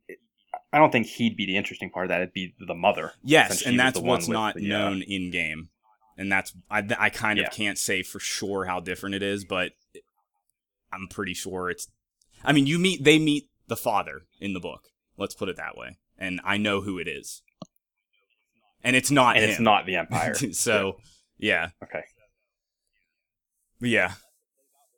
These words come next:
Speaker 1: Unless it plays out differently
Speaker 2: It could,
Speaker 1: further
Speaker 2: it
Speaker 1: along in the
Speaker 2: could.
Speaker 1: books,
Speaker 2: I don't know.
Speaker 1: but, yeah.
Speaker 2: I haven't got that far.
Speaker 1: But in the end, yes, I loved Witcher, and I will eventually play
Speaker 2: I,
Speaker 1: the D L C.
Speaker 2: I can't wait for that, 'cause I'll, I'll definitely be done with Phantom Pain.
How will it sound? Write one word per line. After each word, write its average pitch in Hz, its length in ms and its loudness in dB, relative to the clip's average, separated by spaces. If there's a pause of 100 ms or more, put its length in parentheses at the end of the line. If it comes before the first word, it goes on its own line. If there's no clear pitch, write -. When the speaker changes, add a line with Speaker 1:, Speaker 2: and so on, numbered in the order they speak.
(200)
Speaker 1:
Unless 120 320 4
it 135 100 4
plays 135 220 4
out 139 180 8
differently 120 580 0 (100)
Speaker 2:
It 175 120 8
could, 190 260 6
Speaker 1:
further 110 120 6
Speaker 2:
it 101 80 6
Speaker 1:
along - 140 6
in - 60 2
the 123 80 4
Speaker 2:
could. 87 80 0
Speaker 1:
books, 104 200 4
Speaker 2:
I 107 40 0
don't 104 140 -2
know. 90 220 -4 (580)
Speaker 1:
but, - 80 -18
yeah. - 80 -14 (1200)
Speaker 2:
I - 60 -14
haven't 104 200 -2
got 98 160 0
that 82 160 -8
far. 82 280 -8 (320)
Speaker 1:
But 151 120 6
in 160 100 8
the 156 120 8
end, 135 240 8
yes, 117 440 4 (400)
I 117 120 6
loved 107 260 6
Witcher, 95 420 -4 (800)
and 87 460 -6 (320)
I 98 160 0
will 95 240 -4
eventually 90 500 -4
play 104 200 4
Speaker 2:
I, - 40 -4
Speaker 1:
the 80 80 -8
D - 100 -10
L - 60 0
C. - 40 2
Speaker 2:
I 104 60 0
can't 95 320 -4
wait 87 200 -6
for - 140 -14
that, 73 280 -10
'cause 95 160 -10
I'll, 90 240 -2
I'll 95 180 0
definitely 85 540 -8
be 80 160 -14
done 78 220 -12
with 78 120 -16
Phantom 78 300 -12
Pain. 82 340 -12